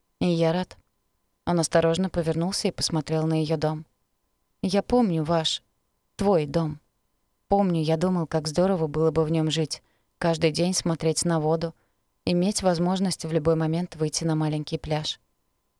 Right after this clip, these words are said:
Да, для меня это единственное место на земле. А где твоё?»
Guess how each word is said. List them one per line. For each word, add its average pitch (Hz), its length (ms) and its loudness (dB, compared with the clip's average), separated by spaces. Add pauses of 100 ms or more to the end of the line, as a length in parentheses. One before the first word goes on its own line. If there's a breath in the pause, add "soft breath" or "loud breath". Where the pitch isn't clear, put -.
(400)
Да, 190 360 2 (360)
для 185 220 2
меня 185 240 2
это 180 140 -2
единственное 175 600 0
место 160 300 0
на 160 120 2
земле. 160 360 -4 (640)
А 165 100 0
где 156 180 0
твоё?» 160 440 0